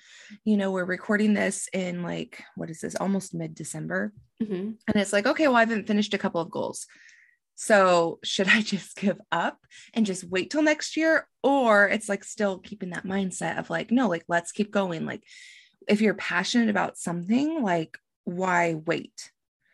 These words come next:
Speaker 2: Yeah.
Speaker 1: In a
Speaker 2: There, I
Speaker 1: sense.
Speaker 2: mean, it's just, yeah, it's like, if you think about it, like, the new year is just kind of this, like, imaginary, um,
Speaker 1: Yeah.
Speaker 2: I mean, it's a real thing, but it's like, you know what I mean? Like, there's no, like, who says that you have to wait to start? Like,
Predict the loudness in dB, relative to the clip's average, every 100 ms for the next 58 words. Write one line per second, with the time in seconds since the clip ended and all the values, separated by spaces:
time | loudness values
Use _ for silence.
0 | _ -2 0 -2 -10 -8 -4 2 4 4
1 | 4 4 2 -2 -12 _ 0 0 4 2
2 | 2 -8 _ _ -2 4 6 6 4 2
3 | 2 -4 -2 -2 2 4 6 4 2 2
4 | 4 4 4 2 2 -2 0 2 2 2
5 | 2 0 -2 2 4 4 4 4 4 4
6 | 2 -2 -8 _ _ _ _ _ 2 4
7 | 4 4 0 -4 -6 -12 _ -8 -8 -10
8 | 0 4 6 6 4 2 4 4 2 2
9 | 2 4 4 4 2 4 6 4 2 2
10 | 2 2 2 2 2 2 4 2 0 -10
11 | _ _ _ -4 4 4 4 6 6 6
12 | 4 0 0 2 2 2 0 2 4 2
13 | -2 -6 0 2 2 -2